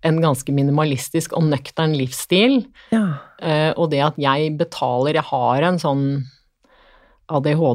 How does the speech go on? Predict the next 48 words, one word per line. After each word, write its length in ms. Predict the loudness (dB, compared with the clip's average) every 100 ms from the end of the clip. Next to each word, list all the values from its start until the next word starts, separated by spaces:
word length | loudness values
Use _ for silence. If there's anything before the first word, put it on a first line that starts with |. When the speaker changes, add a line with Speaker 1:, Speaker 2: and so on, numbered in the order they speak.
| 0
Speaker 1:
D-skattbuffer, 720 | -2 -2 -4 -4 -2 0 -2
sånn 160 | -2 -4
at 80 | -2
hvis 160 | -4 -2
jeg 220 | -2 -2 0
har 240 | 2 2
da, 100 | 2 -2 -6 -8
liksom, 320 | -8 -6 -4 -4 -8 -14 _ _ _ -12 -12 -14
eh, 560 | -20 -20 -20 -20 -20 -20 _ _ _ _ _ -2
kjøpt, 320 | -2 -2 -8 -2
eh, 100 | 0 2
eller, 240 | 4 2 2
eh, 240 | 0 2 2
da 240 | 2 2 0
kjøpt 320 | 0 -2 -2
et 120 | -2 -2
antrekk 560 | -2 -2 -4 -4 -18 -18 -20 _ -20 _ -2
som 100 | 0
jeg 380 | 2 2 0 -4
ikke 200 | -8 -4
har 120 | 0 2
noen 240 | 2 0 -2
som 120 | -4
helst 160 | -2 0
anledning 500 | 0 0 0 0 -2 -2
til 160 | -2
å 60 | -2
gå, 160 | -2 -2
altså, 240 | -2 -2 -2
jeg 100 | -2
har 120 | -4
ikke 80 | -2
noen, 240 | -2 -2
jeg 120 | -4 -2
har 160 | 0 0
en 100 | 0
ba-, 80 | -2
har 240 | 0 2
en 80 | 2
ballkjole 360 | 0 0 -2 2
da, 120 | 0
ikke 160 | 0 -2
sant, 240 | -2 -2
en, 240 | -2 0
en 160 | 0 0
del 160 | -2 -4
tusen 240 | -8 -4
kroner, 320 | 0 2 0